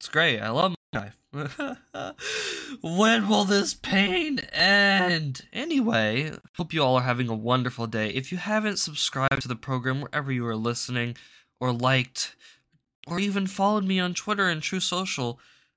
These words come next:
I don't know what you're doing, but you really should do either one of those things, or all those things. They're all great, but of course, it's gonna be a wonderful day. The sun's shining, hopefully, for you.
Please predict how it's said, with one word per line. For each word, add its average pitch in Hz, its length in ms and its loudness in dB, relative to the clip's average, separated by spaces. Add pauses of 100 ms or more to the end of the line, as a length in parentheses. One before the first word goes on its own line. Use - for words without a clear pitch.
(320)
I 151 40 -4
don't 160 100 0
know 139 60 2
what 127 120 2
you're 120 100 0
doing, 131 520 0
but 131 100 -6
you 143 100 -2
really 156 200 0
should 127 200 -4
do 110 260 -2 (440)
either 151 240 0
one 113 140 -2
of 107 80 -4
those 110 200 -6
things, 107 440 -10 (240)
or - 80 -14
all 226 100 2
those 123 280 0
things. - 440 -12 (240)
They're - 140 -10
all 143 160 2
great, 123 360 0 (560)
but 135 120 -2
of 131 120 -6
course, 135 340 0 (400)
it's - 140 -12
gonna 247 160 -4
be 233 120 0
a 202 80 2
wonderful 135 520 0
day. 110 280 -12 (320)
The 131 60 -6
sun's 151 400 2
shining, 139 400 2
hopefully, 139 420 -2
for 127 200 -6
you. 120 320 -4